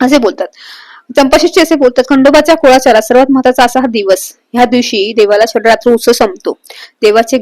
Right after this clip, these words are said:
घट उठतात. चंपाषष्ठी या दिवशी आपल्या घरातील सर्व देवांना पंचामृताने स्नान घालावे,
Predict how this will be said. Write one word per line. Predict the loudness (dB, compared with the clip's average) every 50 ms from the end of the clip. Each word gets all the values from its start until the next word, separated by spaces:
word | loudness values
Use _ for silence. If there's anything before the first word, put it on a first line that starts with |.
| -4 0
घट | 0 0 2 2
उठतात. | -2 -4 -2 -2 -2 -2
चंपाषष्ठी | -2 -4 -6 -6 -4 -2 -2 -4 -2 0 -2
या | 0
दिवशी | 0 -2 -4 -6 -4 -4 -4
आपल्या | -4 -4 -2 -2 0
घरातील | 0 0 -2 -2 -4
सर्व | -2 0 0 0 0
देवांना | 0 0 -2 -2 -4 -6
पंचामृताने | -6 -6 -6 -6 -4 -2 -2 -2 -2 -4 -4 -4 -4 -4
स्नान | -6 -4 -4 -2 -2 -2
घालावे, | -4 -4 -2 -2 -2 -2 -4